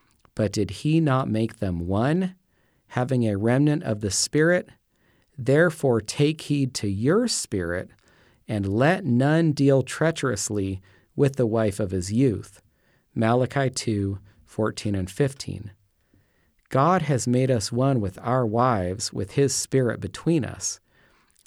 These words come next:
Let us pursue our wives in such a faithful way,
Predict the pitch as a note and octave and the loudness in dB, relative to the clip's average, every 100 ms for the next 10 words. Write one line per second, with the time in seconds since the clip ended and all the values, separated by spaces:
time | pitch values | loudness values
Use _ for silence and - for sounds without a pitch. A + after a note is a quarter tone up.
0 | G#2+ B2+ E3 F#3 - - A2+ - - D3+ | -4 0 2 2 0 -2 -4 -2 2 2
1 | D3 G#2+ A#2+ C#3+ A#2+ A2+ A#2+ B2 A#2 - | 2 0 0 2 2 2 2 0 -2 -4
2 | G#2 - C3 C3+ - - F2 - C3+ C#3+ | -6 -2 -2 -2 -4 -6 -8 -4 -2 -2
3 | - C#3+ A#2+ A2+ B2 B2 B2+ | -2 -2 -2 0 2 2 -2